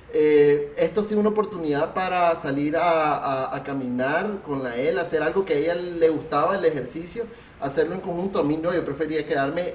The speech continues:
en la cama, ¿no? Salimos con nuestro hijo, luego, eh, bueno, ya les dije lo de la alimentación y hacer ejercicio. Hoy siento que aguanto más y eso que llevo dos semanas. Entonces,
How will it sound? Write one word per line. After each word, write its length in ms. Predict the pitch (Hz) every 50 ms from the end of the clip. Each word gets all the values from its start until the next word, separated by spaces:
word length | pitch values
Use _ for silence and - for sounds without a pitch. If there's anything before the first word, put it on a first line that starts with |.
| - -
en 280 | 135 127 123 123 123 113
la 160 | 107 107 -
cama, 420 | - 143 160 147 139 - - - - - - - - -
¿no? 320 | 135 139 151 175 175 - - 156 -
Salimos 380 | - 180 156 156 170 190 196
con 120 | - 196 185
nuestro 320 | 185 180 - 165 151 -
hijo, 440 | 180 180 190 180 202 196 190 196 196 - - - - - -
luego, 800 | 143 147 151 147 147 156 160 165 175 175 175 175 175 175 170 170 165
eh, 480 | 160 147 147 143 139 135 135 131 123 -
bueno, 200 | 151 147 147 143
ya 120 | 135 131
les 120 | 135 151 147
dije 160 | 160 165 170
lo 100 | 165 165
de 80 | 165 160
la 80 | 160
alimentación 680 | 156 151 147 143 143 135 131 123 123 - 180 175 185 185
y 60 | 170
hacer 260 | 160 - - 156 160
ejercicio. 600 | 175 175 165 139 - - 214 208 202 - 139 - -
Hoy 380 | 196 208 214 196 180 190 202 202 - - - - - -
siento 380 | - 165 165 165 165 202 196
que 80 | - 214
aguanto 480 | 180 170 170 165 170 180 - - 196
más 220 | 190 185 180 196 202
y 60 | 190
eso 180 | 196 196 202 196
que 100 | 175 156
llevo 220 | 147 147 156 165
dos 160 | 160 165 165
semanas. 500 | - - 156 156 175 196 196 156 131 - - - - - - - -
Entonces, 340 | - 208 202 214 247 247